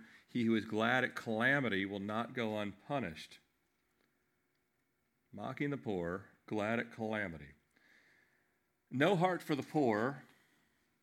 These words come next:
and enjoying the misery of others is a really bad combination, isn't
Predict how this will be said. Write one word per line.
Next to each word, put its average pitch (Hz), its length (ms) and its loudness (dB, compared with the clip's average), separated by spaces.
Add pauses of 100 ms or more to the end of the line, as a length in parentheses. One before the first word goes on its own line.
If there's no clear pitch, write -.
(520)
and 120 160 0
enjoying 131 600 0
the 120 80 0
misery 117 400 2
of 107 80 -2
others 92 600 -2 (1160)
is 113 160 -4
a 120 60 0
really 113 240 2
bad 101 280 -2
combination, 90 680 -4
isn't - 240 -12